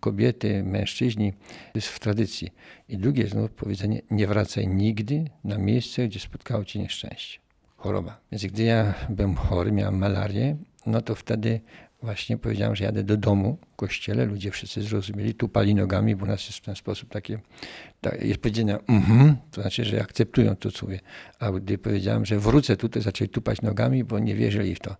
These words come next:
E, to jest dezaprobata taka, że kłamiesz nas. Potem otrzymali wiadomość, że wracam. To zastanowili się, co się stało, że, że ksiądz Jan wraca. Jeżeli wraca, to znaczy, nas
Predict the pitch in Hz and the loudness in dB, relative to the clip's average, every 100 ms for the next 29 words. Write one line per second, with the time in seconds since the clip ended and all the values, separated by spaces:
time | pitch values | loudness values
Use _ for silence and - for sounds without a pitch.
0 | - 110 101 - 98 101 98 104 117 110 | -10 -8 -4 -2 0 2 2 2 2 4
1 | 107 104 - - 107 101 - 120 113 98 | 2 0 -4 -4 -2 -4 -2 2 2 0
2 | 90 98 95 - - - - - 107 - | -2 -8 -10 -14 -20 -10 -6 -2 -2 -2
3 | - - 110 117 90 107 95 87 90 107 | -2 0 2 0 0 0 0 0 -2 0
4 | 123 156 - - 104 - - - - - | 2 0 -2 -4 -6 -10 -20 -20 -18 -12
5 | 101 - 110 113 113 - 98 101 - 104 | -6 -2 0 -2 -4 -6 -6 -6 -4 -4
6 | 107 95 104 107 - 101 98 - 101 95 | -2 -4 -6 -6 -8 -6 -6 -6 -8 -4
7 | 104 101 113 113 117 117 92 - 95 110 | -2 2 6 8 8 8 6 0 -12 -8
8 | 98 101 92 98 117 98 107 117 95 | -4 -4 -4 -4 -4 -4 -4 -4 -6